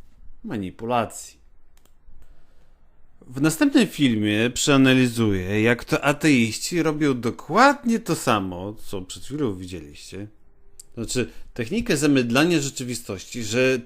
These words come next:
ty nie wiesz, w co tak naprawdę wierzysz, czy co uważasz,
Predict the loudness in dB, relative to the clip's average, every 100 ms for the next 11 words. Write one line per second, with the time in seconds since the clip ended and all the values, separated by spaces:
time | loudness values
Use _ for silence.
0 | -6 -2 2 4 4 4 2 2 2 -2
1 | -12 -14 -16 -18 -20 -18 -8 -4 -2 -2
2 | -2 0 2 2 2 2 2 0 -8 -20
3 | -20 -20 _ -20 -20 -8 4 6 6 4
4 | -2 -4 -4 -2 -2 -2 0 2 2 2
5 | 4 6 4 2 0 0 -2 -12